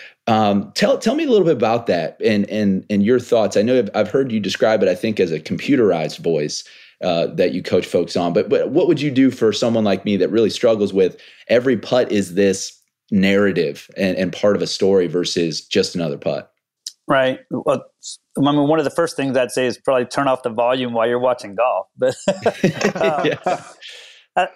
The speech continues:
Speaker 1: They're, they're, they're pretty, they're better than you think about telling a story, aren't they?
Speaker 2: Oh, yeah. They're, they're great because they don't want you to switch the channel and start watching the hockey or the N B A playoffs. So, um, they got a job to do, um, but that's different than the job you have to do.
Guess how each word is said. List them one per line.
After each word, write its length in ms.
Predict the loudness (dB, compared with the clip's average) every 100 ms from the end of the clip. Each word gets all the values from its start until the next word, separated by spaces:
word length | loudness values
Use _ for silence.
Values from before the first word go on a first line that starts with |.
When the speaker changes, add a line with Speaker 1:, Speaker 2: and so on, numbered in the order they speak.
| -2
Speaker 1:
They're, 100 | 0
they're, 300 | 2 4 2
they're 280 | 2 2 2
pretty, 240 | 0 0 2
they're 140 | 2 2
better 240 | 4 4
than 160 | 4 2
you 120 | 2
think 280 | 2 0 2
about 260 | 2 2
telling 240 | 2 2 2
a 60 |
story, 480 | 0 2 4 4 4
aren't 180 | 2 2
they? 240 | 2 2 2
Speaker 2:
Oh, 180 | 2 2
yeah. 400 | 2 2 0 -4 -2
They're, 200 | 0 2
they're 200 | 2 0
great 340 | 0 0 0
because 240 | -4 -4 0
they 120 | 2
don't 100 | 2
want 160 | -2 -2
you 60 |
to 100 | -4
switch 320 | -4 -4 -6 -6
the 80 |
channel 360 | -6 -2 0 0
and 80 | -2
start 260 | -2 -2 0
watching 340 | -2 -2 -4
the 100 | -2
hockey 440 | -2 -2 -2 -2
or 80 | 0
the 140 | 0 -2
N 120 | -2
B 180 | 0 0
A 60 |
playoffs. 520 | 0 0 0 -2 -4 -16 _ _ _ _
So, 360 | -6 0 0 0 _ _ _ _ -4
um, 380 | 0 0 -2 -2
they 140 | 0
got 160 | 0 0
a 60 |
job 340 | 0 0 0 -4
to 80 | -8
do, 300 | -6 -6 -8 _ -6
um, 340 | -2 -2 -2
but 140 | -4 -2
that's 180 | -2 0
different 300 | -2 -2 -2
than 100 | -2
the 60 | 0
job 300 | 0 0 0
you 160 | 0 0
have 160 | 0
to 80 | -2
do. 140 | -16